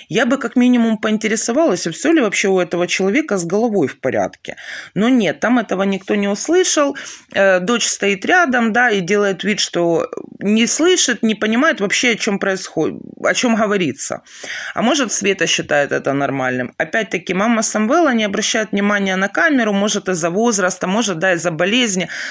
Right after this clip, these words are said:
Но Самвел не даёт возможности нам не услышать, что же говорит мама. Любой нормальный человек фразу "да, мама за туалет вырезал", но нет. Самвел так не может. Надо ещё и повторить, да, вот два или три раза, зачем мама туда пошла.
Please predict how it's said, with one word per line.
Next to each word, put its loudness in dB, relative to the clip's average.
Но -2
Самвел 0
не 2
даёт 2
возможности 0
нам 0
не 0
услышать, 0
что 0
же -2
говорит 0
мама. -2
Любой 2
нормальный 2
человек 0
фразу 0
"да, 2
мама 2
за -2
туалет 0
вырезал", 2
но 0
нет. 0
Самвел 0
так -2
не 0
может. -2
Надо 0
ещё 0
и 2
повторить, 0
да, 2
вот 0
два -2
или 2
три -2
раза, 0
зачем -2
мама 0
туда -2
пошла. -2